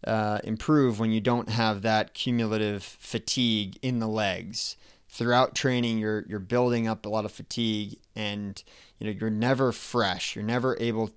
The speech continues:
in, in optimal shape to go out there and show what your fitness is, is capable of.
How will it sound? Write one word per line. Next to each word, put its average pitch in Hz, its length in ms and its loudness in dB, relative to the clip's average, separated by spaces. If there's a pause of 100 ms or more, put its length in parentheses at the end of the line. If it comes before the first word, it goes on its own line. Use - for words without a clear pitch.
in, 104 180 -6
in 107 180 -4
optimal 113 720 0 (300)
shape - 460 2
to - 100 -6
go 110 200 0
out 107 260 2
there 98 320 -2
and 98 320 -6
show 113 280 2
what 104 200 -2
your 98 120 -8
fitness 95 600 -6 (880)
is, 98 440 -4
is 98 180 -6
capable 98 520 0
of. 95 380 -10